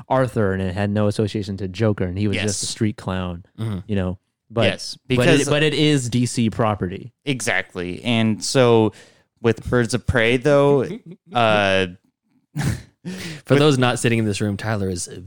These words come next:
Speaker 3: shaking with anger.
Speaker 2: <laughs>
Speaker 1: I'm not sure why. Why is he angry?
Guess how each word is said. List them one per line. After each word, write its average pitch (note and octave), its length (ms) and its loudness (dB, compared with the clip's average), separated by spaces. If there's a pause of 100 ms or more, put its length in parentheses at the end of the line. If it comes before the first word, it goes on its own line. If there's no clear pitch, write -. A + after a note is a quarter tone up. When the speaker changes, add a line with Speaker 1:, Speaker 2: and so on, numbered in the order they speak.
(140)
Speaker 3:
shaking G2+ 580 -4
with - 160 -6
anger. F2 440 -10
Speaker 2:
<laughs> - 40 -8 (1300)
Speaker 1:
I'm - 80 -4
not D3 140 0
sure C#3 260 4
why. G#2+ 360 2
Why A2+ 160 2
is A#2 160 0
he A2 120 -2
angry? G2+ 340 -6